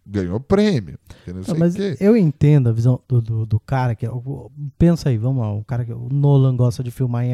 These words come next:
Speaker 2: imax. O cara fez todo o trabalho em imax pra ficar bonito, pra você ter uma experiência diferente.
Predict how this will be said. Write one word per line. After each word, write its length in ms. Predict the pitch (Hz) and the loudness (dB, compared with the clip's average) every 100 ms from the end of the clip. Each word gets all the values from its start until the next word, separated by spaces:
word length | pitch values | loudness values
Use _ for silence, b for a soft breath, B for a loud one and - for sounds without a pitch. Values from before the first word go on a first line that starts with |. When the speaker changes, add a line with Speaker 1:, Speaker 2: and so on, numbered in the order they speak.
| 123 | -2
Speaker 2:
imax. 540 | 113 90 - - - b b b b _ | -2 -6 -10 -20 -20 b b b b _
O 40 | _ | _
cara 180 | 160 180 | -6 -4
fez 300 | - 160 147 | -2 -2 -2
todo 220 | - 220 | -4 -6
o 40 | 208 | -4
trabalho 400 | 180 147 143 143 | -4 -2 -2 -2
em 100 | 139 | -2
imax 500 | 113 120 127 120 - | -2 -2 -4 -4 -6
pra 100 | 123 | -8
ficar 180 | - 127 | -6 -4
bonito, 640 | 131 127 117 120 113 - | 0 0 2 2 0 -4
pra 80 | _ | _
você 80 | 123 | -4
ter 100 | 135 | 0
uma 60 | 135 | 0
experiência 920 | - 143 135 123 117 123 131 127 123 | 2 2 4 6 6 6 4 2 -2
diferente. 640 | 110 110 107 110 113 - | -4 -4 -2 -2 -6 -10